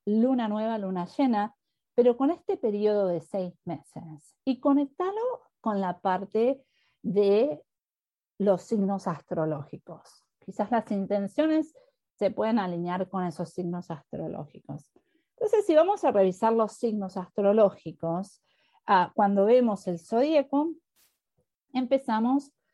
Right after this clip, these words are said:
por Aries, que es el primer, ah, signo de fuego, un fuego cardinal, un fuego que inicia. Es una muy buena luna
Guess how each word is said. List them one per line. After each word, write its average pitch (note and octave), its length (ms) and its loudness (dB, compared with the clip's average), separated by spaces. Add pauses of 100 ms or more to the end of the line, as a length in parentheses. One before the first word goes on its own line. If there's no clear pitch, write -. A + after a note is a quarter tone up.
(320)
por F3 320 0
Aries, G3+ 800 -2 (400)
que F3+ 300 0
es - 320 -14 (680)
el A3 140 -12
primer, F#3 640 -2 (400)
ah, F3+ 260 -4
signo A#3 460 4
de F#3+ 140 4
fuego, D#4 420 4
un A#3 220 0
fuego A#3 440 0
cardinal, G#3 960 -2 (360)
un G#3 180 -4
fuego A3+ 320 0
que F3 140 -10
inicia. G3+ 800 -4 (680)
Es E4+ 200 -4
una F#4 180 2
muy C4+ 400 4
buena C4 480 0
luna C#4 640 2